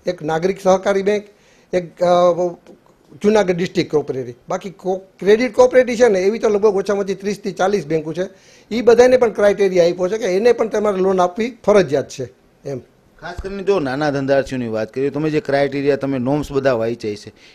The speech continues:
Speaker 2: એમાં ખાસ કરીને બે ત્રણ norms કેવા છે કે જેનાથી લોકોને loan મળશે?
Speaker 1: જે બે ધંધો કરતા હશે પહેલી જાન્યુઆરી સુધીમાં,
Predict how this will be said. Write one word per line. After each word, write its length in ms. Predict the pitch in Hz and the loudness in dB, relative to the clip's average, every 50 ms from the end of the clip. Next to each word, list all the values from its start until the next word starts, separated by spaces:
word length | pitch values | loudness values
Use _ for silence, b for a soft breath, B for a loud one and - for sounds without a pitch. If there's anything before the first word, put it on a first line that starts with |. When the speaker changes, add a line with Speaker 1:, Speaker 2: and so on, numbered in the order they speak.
| b b | b b
Speaker 2:
એમાં 280 | 160 170 185 185 180 | -4 -2 0 0 0
ખાસ 280 | - - 156 160 165 - | 0 0 0 0 0 0
કરીને 260 | - 185 180 196 196 | -4 -4 -4 -4 -4
બે 180 | 165 151 165 170 | -2 -2 -2 -2
ત્રણ 220 | 170 190 190 180 | -2 -4 -4 -2
norms 360 | 170 170 175 175 170 - - - | -2 -2 -2 -4 -6 -10 -10 -6
કેવા 240 | - 170 180 190 180 | -2 2 4 4 4
છે 120 | - - 156 | 2 0 -2
કે 100 | 143 139 | -2 -2
જેનાથી 460 | 113 131 139 151 160 151 - 185 180 | 0 0 0 0 -2 -4 -4 -4 -2
લોકોને 560 | 165 135 139 135 - 156 156 160 160 165 165 | 0 0 0 0 -2 -4 -4 -2 -4 -4 -4
loan 340 | 151 139 131 135 147 147 143 | -4 -2 2 2 4 4 2
મળશે? 320 | 131 127 123 113 - 113 101 - _ - b b b b b b b b b b b b b _ _ _ _ _ _ _ _ _ _ _ _ _ - | 0 -2 -4 -4 -6 -10 -12 -12 _ -20 b b b b b b b b b b b b b _ _ _ _ _ _ _ _ _ _ _ _ _ -6
Speaker 1:
જે 300 | 160 165 185 208 233 233 | 0 2 2 2 0 -2
બે 340 | 185 175 180 190 208 226 220 220 - - _ _ _ _ _ - - _ _ _ _ - | -2 2 6 8 8 8 8 4 -2 -18 _ _ _ _ _ -20 -20 _ _ _ _ -2
ધંધો 280 | 170 175 180 175 233 233 | -2 2 6 6 6 6
કરતા 320 | - 196 175 - 180 165 | 4 0 -2 0 0 -2
હશે 140 | 156 - 165 | -2 -2 -6
પહેલી 260 | 127 160 175 190 190 | -10 -6 -6 -4 -4
જાન્યુઆરી 560 | 135 117 156 160 170 170 180 165 156 151 135 | -2 0 0 0 2 2 4 2 2 2 0
સુધીમાં, 340 | 139 139 127 131 120 117 110 | -4 -6 -6 -6 -8 -10 -10